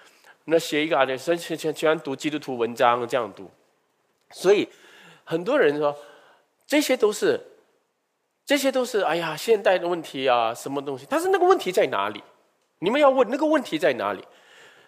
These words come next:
很多弟兄姐妹怨声载道说：“牧师，我不懂为什么，我听神的道没有心呢，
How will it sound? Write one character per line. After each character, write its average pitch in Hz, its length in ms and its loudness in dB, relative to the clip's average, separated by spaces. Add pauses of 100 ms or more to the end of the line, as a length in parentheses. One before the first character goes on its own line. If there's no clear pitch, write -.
很 202 380 0
多 294 100 -2
弟 262 120 -4
兄 247 160 -6
姐 185 80 -4
妹 165 160 -2
怨 190 240 2
声 156 240 -2
载 147 180 4
道 143 160 2
说 127 200 -8 (580)
：“牧 156 100 -8
师， 170 120 -4
我 156 60 0
不 180 120 -4
懂 196 160 0
为 160 80 -2
什 147 140 -4
么， 120 80 -8
我 165 140 -4
听 240 280 -6
神 226 160 -2
的 202 60 -2
道 196 140 -4
没 185 140 -4
有 214 100 -2
心 196 360 -4
呢， 113 180 0